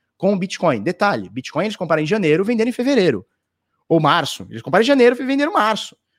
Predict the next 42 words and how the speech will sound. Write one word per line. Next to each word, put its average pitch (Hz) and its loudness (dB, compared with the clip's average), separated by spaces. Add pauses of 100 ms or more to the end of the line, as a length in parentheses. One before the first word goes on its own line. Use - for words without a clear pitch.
(320)
Foi 156 -6 (280)
três 269 2
mesinhos, 233 0
dois 254 4
mesinhos 247 -2
segurando 208 -4
o 196 -2
Bitcoin 190 -6
e 233 -2
eles 233 -2
faturaram 214 -2
uma 190 -6
fortuna, 185 -8 (220)
tá? 120 -8 (300)
Então, 214 -4
por 233 -8
favor, 185 -4
não 196 -4
duvide 202 -8
do 240 -10
que 226 -8
a 214 -4
gente 220 -8
fala, 90 -14
tá 87 -20
bom? 135 -12 (680)
Agora, 127 -2 (240)
uma 123 -6
coisa 165 -6
é - -8
duvidar, 202 -2
outra 120 -8
coisa 123 -8
é - -12
questionar. 156 -8
Questionar, 131 -4
vamos 208 -4
questionar 214 -4
tudo, 220 -4
tá 139 -4
tudo 185 -10
certo. - -10